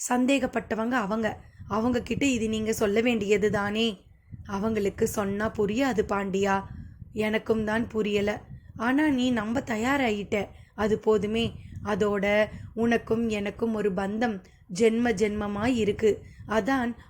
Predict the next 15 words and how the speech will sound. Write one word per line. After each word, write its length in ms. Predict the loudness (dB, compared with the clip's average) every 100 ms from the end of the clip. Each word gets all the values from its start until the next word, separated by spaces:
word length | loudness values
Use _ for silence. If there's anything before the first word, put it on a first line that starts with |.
| -2
உன்கிட்ட 540 | 0 0 -2 0 0
நான் 340 | 2 0 -2 -4
அனிமா 380 | -2 0 0 0
விளையாட்டு 560 | 0 0 0 -2 -2
விளையாடினேன்." 760 | -2 2 2 2 0 -2 -4 -8 -12 -20 -18 -18 -18 -6
"என்ன 360 | -2 0 0
பண்ணி 460 | -2 -4 0 -2 -2
என்ன? 380 | -4 -4 -4 -6 -12 -14
என் 240 | 0 0 2
குழந்தை 520 | 0 2 2 0 0
கால் 280 | -2 0 0
திரும்ப 400 | 0 0 0 -2
பழையபடி 600 | -2 0 0 0 -2 0
ஆயிடுச்சே." 600 | 0 2 2 2 4 2 2 -8 _ -20 -10
"கவலைப்படாதே, 880 | -6 0 2 2 2 2 0 0